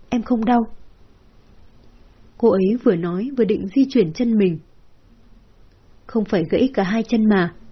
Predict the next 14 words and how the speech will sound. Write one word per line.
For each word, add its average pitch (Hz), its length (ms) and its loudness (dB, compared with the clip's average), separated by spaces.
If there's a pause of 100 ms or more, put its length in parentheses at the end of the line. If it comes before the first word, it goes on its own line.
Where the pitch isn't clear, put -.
(480)
cũng 240 320 2
không 233 160 0
phải 208 300 -2
không." 214 360 0 (1200)
Nói 202 180 2
tới 214 100 2
đây, 208 280 2 (400)
Thanh 233 200 2
Nga 220 240 2
đột 190 280 2
nhiên 202 280 0 (160)
bóp 254 240 -2
tay 220 120 -2 (160)
lại. 180 120 -6